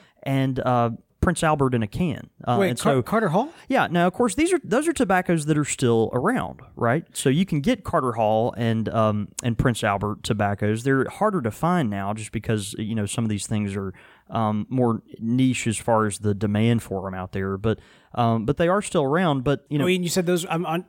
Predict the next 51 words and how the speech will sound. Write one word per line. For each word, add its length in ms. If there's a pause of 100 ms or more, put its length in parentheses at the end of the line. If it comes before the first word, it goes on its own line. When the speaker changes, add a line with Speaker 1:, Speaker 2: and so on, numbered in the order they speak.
Speaker 2:
I'm 100
sorry. 220
I'm, 120
I'm 140
just 160
trying 240
to 80
make 140
sure 100
I'm 120
catching 280
up 140
here. 240
Speaker 1:
Yeah. 220
Speaker 2:
So, 340
so, 180
and, 320
and 100
Carter 220
Hall 340
and, 540
uh, 200
Prince 280
Albert 380
are 80
both 320
made 160
by 100
Middleton? 540
Speaker 1:
Uh, 200
that's 240
right. 280 (220)
That's 180
right. 180
Those 200
are 40
Middleton 200
Speaker 2:
Interesting. 260
Speaker 1:
brands. 420
Yeah. 100
Speaker 2:
Well, 60
I'm 60
not 160
gonna 140
Speaker 1:
And 100
Speaker 2:
touch 200
Speaker 1:
so 20
Speaker 2:
the 80
Prince 260
Albert, 380
but 180